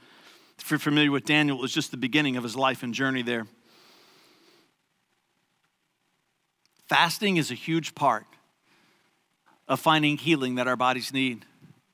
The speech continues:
These, this text in Daniel, I, I think th-, there's a reason why God connected those two things together for us. Now, this is a sensitive subject for the church because we know that sometimes we don't get the answer that we're expecting when we're praying for healing.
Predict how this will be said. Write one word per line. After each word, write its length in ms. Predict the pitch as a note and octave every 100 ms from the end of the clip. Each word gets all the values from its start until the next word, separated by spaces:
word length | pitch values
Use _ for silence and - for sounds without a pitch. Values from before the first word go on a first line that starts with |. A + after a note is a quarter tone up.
| _ _ _ -
These, 220 | D3+ - - - _
this 200 | D#3+ - -
text 320 | - F#3+ -
in 100 | E3+
Daniel, 440 | C#3+ E3+ F3+ D#3 C3+
I, 200 | C3+ D#3
I 80 | D3
think 380 | D3 F3 E3+ - - -
th-, 140 | E3
there's 220 | D#3+ E3+ D#3+
a 40 |
reason 380 | C#3 F#3 E3 D#3
why 160 | D3
God 300 | C#3+ D#3 D#3
connected 420 | - D#3 D#3+ - C#3
those 180 | C3+
two 140 | - E3+
things 320 | - C#3+ -
together 320 | C#3+ C#3+ D#3
for 260 | C#3 C#3+ B2+
us. 340 | A#2+ A#2 - _ _ _ _ _ _ _ _ _ - -
Now, 80 | D#3+
this 180 | G3+ B3+
is 100 | A3+
a 60 | A3
sensitive 560 | - A3 - G#3 F#3
subject 500 | - G3+ E3+ D#3 C3+
for 240 | - D#3+ C3+ - - _ _ _ _ D3+
the 100 | D#3+
church 480 | - F3+ F#3 -
because 300 | E3 D#3 E3+
we 120 | C#3+ G3
know 160 | F#3
that 160 | F3 F3
sometimes 920 | - F3+ F3 E3+ F3 F#3 F#3 - - _ - -
we 140 | D3 F3
don't 140 | F3+
get 200 | E3 F3+
the 160 | F3+ D#3+
answer 400 | F#3 G3 E3 D3+
that 160 | D#3
we're 200 | D3 E3
expecting 640 | D#3+ - - G3 F#3 D#3 C#3+
when 100 | D3
we're 100 | D3+
praying 300 | - E3 D#3
for 140 | -
healing. 360 | D3 F3+ F3 A2